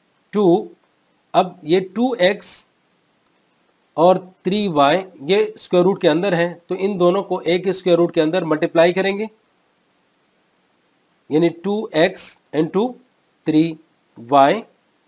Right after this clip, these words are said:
over two x minus three y।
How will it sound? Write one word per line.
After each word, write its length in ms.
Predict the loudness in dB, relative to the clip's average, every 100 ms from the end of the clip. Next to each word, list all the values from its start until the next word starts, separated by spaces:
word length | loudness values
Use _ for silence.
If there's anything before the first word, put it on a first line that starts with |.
| _ _ _ _ _ _ _ _ _ _ _ 0
over 300 | 4 4 4 -4 _ _ _ _ _ _
two 180 | -6 -4 0
x 280 | 0 0 -2
minus 420 | 0 2 -2 -8 -20 _ _ _ _
three 320 | -4 -2 -4 -10 _ _ _ _ _ _ -4
y। 320 | 0 0